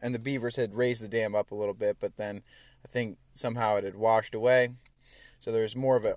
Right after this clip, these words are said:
a bigger opening with a strong current that was pulling the water out, uh, on one side of the dam.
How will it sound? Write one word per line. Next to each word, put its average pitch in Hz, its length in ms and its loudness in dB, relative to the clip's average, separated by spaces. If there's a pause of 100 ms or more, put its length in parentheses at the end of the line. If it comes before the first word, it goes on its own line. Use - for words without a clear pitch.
a 120 100 2
bigger 117 380 0
opening 117 540 2
with 104 140 -6
a 101 60 -2
strong 120 440 0
current 131 480 -4 (180)
that 104 100 -2
was 104 120 -6
pulling 123 540 0 (100)
the 113 80 -6
water 117 360 4
out, 147 220 4 (1700)
uh, 107 280 0
on 110 160 -2
one 117 180 -2
side 117 220 4
of 110 60 -2
the 110 60 -4
dam. 117 460 -2